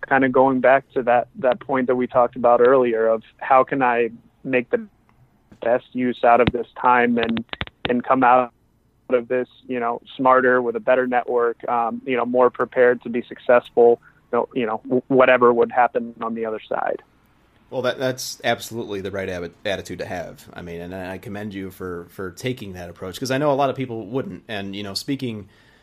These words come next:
Speaker 2: uh, f-, a-, as somebody who has been out of work before, um, you know, I, I know it's, it's an awful, awful, awful feeling. Um, and I, you know, I'm certainly, you know, don't wanna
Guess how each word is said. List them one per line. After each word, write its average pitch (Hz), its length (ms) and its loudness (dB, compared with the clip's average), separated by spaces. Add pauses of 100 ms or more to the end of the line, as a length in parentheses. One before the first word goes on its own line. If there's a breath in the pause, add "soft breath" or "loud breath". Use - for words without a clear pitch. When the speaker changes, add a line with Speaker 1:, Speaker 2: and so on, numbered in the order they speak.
(440 soft breath)
Speaker 2:
uh, 98 340 -6
f-, - 200 -20
a-, 107 180 -8
as 104 160 -6
somebody 104 380 -6
who 101 140 -10
has 95 300 -8
been 110 180 -6
out 117 140 -2
of 127 120 -8
work - 240 -12
before, - 440 -12 (220)
um, 92 520 -10
you 107 120 -12
know, 95 140 -10
I, 98 200 -8 (120)
I 98 40 -8
know 101 260 -8
it's, - 440 -12
it's - 340 -12
an 95 180 -14 (140)
awful, 107 400 -8
awful, 90 340 -8
awful 90 260 -10
feeling. 85 400 -12 (680 soft breath)
Um, 90 320 -6
and 90 100 -10
I, 87 100 -10 (100)
you 107 100 -14
know, 82 120 -10
I'm 85 100 -12
certainly, 87 420 -12 (640)
you 107 100 -12
know, 95 100 -12
don't 104 240 -10
wanna 92 320 -8